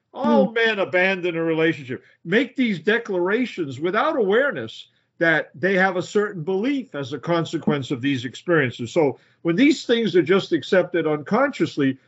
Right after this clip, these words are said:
Speaker 1: they're very active. They're not quiet. They're, they're
Speaker 2: Mm-hmm.
Speaker 1: shaping experience. Behavior, what type of people we're attracted to, what type of people we invite into our love lives.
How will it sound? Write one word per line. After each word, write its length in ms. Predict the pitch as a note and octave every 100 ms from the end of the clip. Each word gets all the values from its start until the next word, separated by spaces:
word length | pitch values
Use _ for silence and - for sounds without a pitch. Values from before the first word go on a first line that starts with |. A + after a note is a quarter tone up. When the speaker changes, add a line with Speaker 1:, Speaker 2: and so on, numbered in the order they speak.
| -
Speaker 1:
they're 120 | F#3+
very 420 | G3+ A3 D#4+ D#4+ B3
active. 560 | A#3+ C4+ - D3+ G#2+
They're 160 | A2+ E3
not 300 | G#3 A#3 -
quiet. 560 | G3+ G#3 G3 B2+ G2+ -
They're, 260 | C3+ B2 B2
they're 280 | - C3
Speaker 2:
Mm-hmm. 180 | A#2+ -
Speaker 1:
shaping 460 | A3 A#3+ A3 D#3 C3+
experience. 760 | A#2+ - - G3+ F#3 A#2+ G#2 _ _ _ -
Behavior, 840 | F#3 F3+ B3+ C#4+ G#3+ D#3 A2 - _ _ -
what 240 | E3+ F3+
type 260 | F#3+ F#3+ F#3+
of 160 | D3+
people 400 | - F#3+ F#3+ G3
we're 220 | G3 G#3
attracted 720 | G#3 - A#3+ C4+ - G3 D3+ -
to, 280 | C#3+ A2+ - _
what 200 | - F#3+
type 300 | - G3+ G#3
of 140 | G#3 D#3+
people 340 | G3+ G3+ G3
we 160 | G3 G#3
invite 460 | F3 C#3+ F3+ G#3
into 320 | G#3 G3 G#3+ G#3+
our 200 | G3+ G3+
love 280 | G#3+ C4+
lives. 380 | C4+ C3 G#2+ -